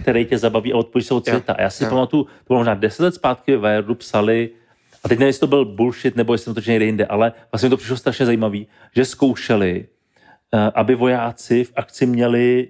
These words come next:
Speaker 1: sluchátka a poslouchali hudbu, že to bylo víc jako počítačová hra.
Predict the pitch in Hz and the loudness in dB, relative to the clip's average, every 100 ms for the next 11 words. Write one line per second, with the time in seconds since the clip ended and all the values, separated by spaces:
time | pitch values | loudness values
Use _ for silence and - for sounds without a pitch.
0 | _ _ - 123 - 117 - 117 117 135 | _ _ -6 -4 0 -2 -2 -6 -4 -4
1 | 120 123 113 123 110 98 104 110 110 131 | 0 0 2 0 0 -4 -2 -2 -2 -4
2 | - 113 123 - 117 - 113 107 110 110 | -6 -4 -4 -2 -4 -2 -2 0 0 -2
3 | 98 | -4